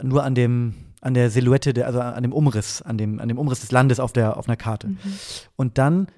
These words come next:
Speaker 1: gibt es immer Promis, die sich quasi,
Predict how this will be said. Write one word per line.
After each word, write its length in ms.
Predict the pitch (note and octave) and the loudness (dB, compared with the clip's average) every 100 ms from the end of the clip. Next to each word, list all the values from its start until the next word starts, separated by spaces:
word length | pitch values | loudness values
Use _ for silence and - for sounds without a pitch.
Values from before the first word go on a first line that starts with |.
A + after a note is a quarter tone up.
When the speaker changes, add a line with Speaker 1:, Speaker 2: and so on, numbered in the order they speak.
| _ _ _ | _ _ _
Speaker 1:
gibt 160 | - C#3+ | -6 -4
es 120 | D3 | -4
immer 400 | D3 C3 B2 A#2 | 0 2 2 0
Promis, 500 | - - D#3 E3 F#3 | 0 2 2 2 0
die 160 | - A#2+ | -2 -2
sich 160 | A#2 | -2
quasi, 460 | - B2+ A#2+ B2 | 0 0 0 -2